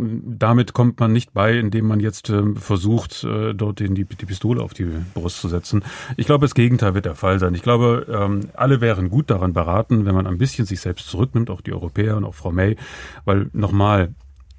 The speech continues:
von all dem, was ich in den letzten Jahren gesehen habe, und du bist ja auch schon lange genug dabei, ähm, können wir uns doch gut daran erinnern, dass immer, wenn es eine solche Eskalation gegeben hat auf der geopolitischen Ebene,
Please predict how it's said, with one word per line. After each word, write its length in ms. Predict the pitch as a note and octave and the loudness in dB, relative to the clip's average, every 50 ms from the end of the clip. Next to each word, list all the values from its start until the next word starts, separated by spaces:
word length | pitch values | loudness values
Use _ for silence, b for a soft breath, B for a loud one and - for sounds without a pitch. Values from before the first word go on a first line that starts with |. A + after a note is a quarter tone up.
| - - - | -20 -12 -6
von 180 | - A2+ A2 | -2 0 4
all 160 | A2+ B2+ D3 C3+ | 4 6 6 6
dem, 200 | C3+ C#3+ C#3 B2+ | 6 6 6 4
was 120 | B2 G#2+ | 4 2
ich 80 | G#2+ G#2 | 2 2
in 60 | G2 | 4
den 80 | G2 F#2+ | 4 2
letzten 240 | G2+ - - - F#2 | 2 0 0 0 2
Jahren 340 | F2+ F#2 F#2+ F#2 F#2 F2+ | 2 4 2 4 2 2
gesehen 340 | D#2+ F2+ E2 E2 G2 G2+ F2 | 0 0 2 2 2 2 2
habe, 140 | F#2 F2+ F#2 | 2 0 -2
und 60 | F2 | -2
du 80 | E2 F#2+ | -4 -2
bist 180 | F2+ F#2 - | -4 -4 -6
ja 100 | - G2 | -6 -6
auch 80 | - G#2 | -6 -4
schon 160 | - - F#2+ | 0 0 2
lange 320 | F2+ F#2 F#2+ G2+ F#2+ F#2 G#2 | 2 4 4 4 2 2 0
genug 380 | A2+ G#2+ F#2 F2 F#2 G2+ G2 | -2 -2 0 2 2 0 0
dabei, 380 | - G#2 F2+ F#2 F#2+ G2+ G2+ F#2+ B B B B B B B B B B - - | 0 -2 0 2 2 2 2 0 B B B B B B B B B B -6 -2
ähm, 540 | A2+ G#2 G#2 G2+ G2+ G2+ G#2+ - - G#2+ - | 0 2 4 4 4 4 2 -2 -4 -4 0
können 180 | - A2+ A#2+ | 2 2 4
wir 80 | A2 A#2+ | 4 2
uns 140 | G#2 F#2 - | 0 0 0
doch 140 | G2 - | -2 -4
gut 240 | - A2+ C3 C3 - | 0 0 0 2 2
daran 200 | A2 F#2 F#2+ F#2+ | 2 4 4 4
erinnern, 360 | F#2+ - - A#2 A2 G#2+ G2 | 4 4 4 4 4 4 4
dass 160 | F#2 F#2+ - - | 2 0 0 0
immer, 260 | D3 B2+ A#2+ A2+ G2+ | 2 2 2 4 4
wenn 120 | G#2+ G#2 | 2 0
es 100 | G2 G2+ | 0 0
eine 160 | G#2 F#2+ F#2 | -2 -2 -2
solche 260 | F2+ G#2 A2 G#2+ - A2+ | 0 -2 -2 -2 -2 -4
Eskalation 760 | A#2 G2 - - F#2+ F2 F2 - - A2 A2 A2+ A2+ G#2 | -4 -4 -4 -4 -4 -2 -2 -2 0 0 2 4 4 4
gegeben 380 | F#2 F#2+ F2+ G2+ A2 A#2 G2+ F2+ | 4 2 2 2 2 2 2 0
hat 100 | G#2 - | 0 -2
auf 120 | F#2+ - | -2 -4
der 80 | - F#2 | -4 -2
geopolitischen 800 | D#2+ G2 G#2 A2+ G#2 - - G2+ F#2+ G2+ G2 - F2+ - F#2+ F#2 | 2 2 2 2 2 2 0 0 0 0 -2 -2 -4 -4 -4 -2
Ebene, 360 | G2 G2 G#2 G2+ G#2 G#2 G2 | 0 0 2 4 4 2 2